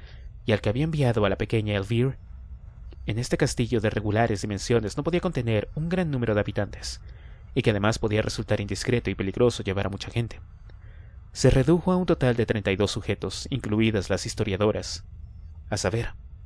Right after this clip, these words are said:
cuatro de esta clase, ocho muchachas, ocho muchachos y ocho hombres dotados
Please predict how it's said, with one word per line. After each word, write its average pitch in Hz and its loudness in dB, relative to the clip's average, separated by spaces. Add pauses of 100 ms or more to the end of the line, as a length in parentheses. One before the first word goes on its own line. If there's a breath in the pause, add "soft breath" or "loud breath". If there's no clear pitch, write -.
(460)
cuatro 123 4
de 117 2
esta 104 -4
clase, 120 0
ocho 110 0
muchachas, 107 0
ocho 110 -4
muchachos 107 0
y 123 4
ocho 113 4
hombres 123 2
dotados 123 4